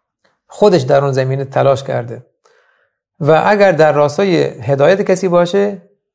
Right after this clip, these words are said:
ثواب اون و خوبی‌های اون گیر این میاد. چرا؟ چون که جزء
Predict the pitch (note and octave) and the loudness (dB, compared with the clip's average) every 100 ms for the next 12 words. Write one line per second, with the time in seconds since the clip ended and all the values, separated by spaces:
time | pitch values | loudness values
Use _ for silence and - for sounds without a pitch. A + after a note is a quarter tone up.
0 | - - D#3 F#3 D#3 D#3+ D#3 C#3+ - D3 | -8 -2 2 2 2 0 -2 -6 -8 -2
1 | D3+ F3 F3+ F3 D3+ D#3+ E3+ G#3 F#3+ F3 | 0 0 0 -4 -4 -2 -2 -2 0 0
2 | F3 - _ _ _ _ _ _ _ _ | 0 -6 _ _ _ _ _ _ _ _
3 | _ _ _ - F#3 G#3+ F3+ A#3 G#3+ D#3 | _ _ _ -2 2 2 0 -2 -2 -4
4 | C3+ B3 G#3+ | 0 2 2